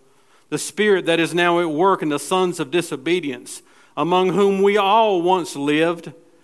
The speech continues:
in the passions of our flesh, carrying out the desires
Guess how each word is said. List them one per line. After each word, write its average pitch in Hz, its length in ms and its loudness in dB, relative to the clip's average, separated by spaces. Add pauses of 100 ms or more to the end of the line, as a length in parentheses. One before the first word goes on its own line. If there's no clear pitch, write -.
(160)
in 160 100 -4
the 165 100 -2
passions 190 580 0
of 185 180 -2
our 165 140 2
flesh, 156 540 -2
carrying 180 340 -2
out 175 180 0
the 151 100 -2
desires 185 760 0